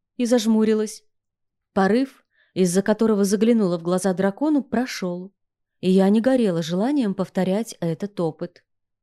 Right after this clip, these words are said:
"Да чего приятно видеть мир не через покрывало", вздохнул мужчина. Заметив мою реакцию, он добавил:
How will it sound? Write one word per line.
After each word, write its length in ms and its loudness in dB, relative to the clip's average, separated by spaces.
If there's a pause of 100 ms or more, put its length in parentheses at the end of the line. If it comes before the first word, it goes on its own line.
(400)
"Да 180 0
чего 280 0
приятно 520 2
видеть 300 -4
мир 300 0 (240)
не 160 2
через 320 -4
покрывало", 800 -4 (460)
вздохнул 520 -4
мужчина. 600 -6 (760)
Заметив 540 0
мою 240 2
реакцию, 520 -2
он 160 0
добавил: 560 -6